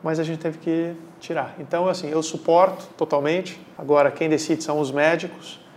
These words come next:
É, então, existe um critério muito rigoroso aqui dentro pra saber o que vai ser oferecido ou não pros pacientes, mas a gente sa-, tá sempre muito antenado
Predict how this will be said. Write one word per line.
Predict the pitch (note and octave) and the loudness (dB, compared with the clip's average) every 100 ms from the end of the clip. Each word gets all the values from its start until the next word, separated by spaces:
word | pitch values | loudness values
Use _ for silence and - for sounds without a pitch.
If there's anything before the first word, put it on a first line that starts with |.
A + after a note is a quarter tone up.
| - | -20
É, | C3 | -16
então, | - C3 | -10 -8
existe | C3+ C3+ D3 | -8 -8 -8
um | C#3 - | -8 -4
critério | D3+ C#3+ D#3+ C#3+ D3 C3+ | -2 -2 0 2 4 2
muito | C#3 D3 E3+ F3 - D#3+ D3+ C#3+ B2 - - | 0 0 0 0 0 2 4 2 0 -4 -12
rigoroso | B2+ C#3 C#3 C#3 D#3 C#3+ | -6 0 4 8 8 6
aqui | C3 C3+ | 0 0
dentro | C3 D3+ D#3 E3 E3 - | 0 0 -2 -4 -6 -4
pra | C#3+ | -4
saber | - C3+ C3+ | -2 0 0
o | |
que | B2+ | 0
vai | C#3 | -2
ser | B2+ C#3 | -2 -4
oferecido | C3 C3+ C3 - C3+ | -2 -4 -4 -2 0
ou | D3+ | 2
não | C3+ D3+ | 0 -2
pros | D3+ C3 | -4 -6
pacientes, | - B2+ - C3+ D3+ - - - - | -6 -6 -6 -6 -6 -8 -14 -20 -8
mas | C3 C3+ | -2 0
a | |
gente | C3+ D3 - | 0 -2 -8
sa-, | - D#3 | -6 -6
tá | - C#3 | -4 -4
sempre | E3+ E3 F3 | -2 -2 0
muito | D#3+ F3 F3 | 2 0 0
antenado | F3+ F3+ F3 C#3+ B2 A#2 | -2 0 0 0 0 -4